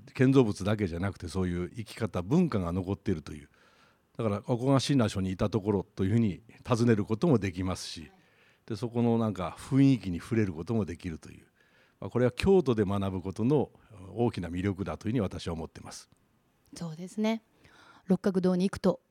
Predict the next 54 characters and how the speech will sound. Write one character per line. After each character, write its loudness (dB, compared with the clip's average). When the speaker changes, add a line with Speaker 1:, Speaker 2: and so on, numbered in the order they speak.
Speaker 2:
「あ -8
あ、 -16
こ -10
こ -4
で -2
親 -2
鸞 0
さ -4
ん -8
が」 -4
と 0
い 4
う 6
ふ 4
う 2
に -2
思 4
え 4
る 2
と 0
こ 2
ろ 2
が -4
あ -6
っ -10
た 0
り。 -4
Speaker 1:
そ -6
う -4
な -8
ん -16
で -20
す。 -20
Speaker 2:
素 -10
晴 -2
ら -2
し -8
い -8
こ -8
と -10
で -8
す -12
よ -4
ね。 4
い 4
や、 8
で 8
も、 10
あ 6
の、 4
安 8
心 6
し -8
て 4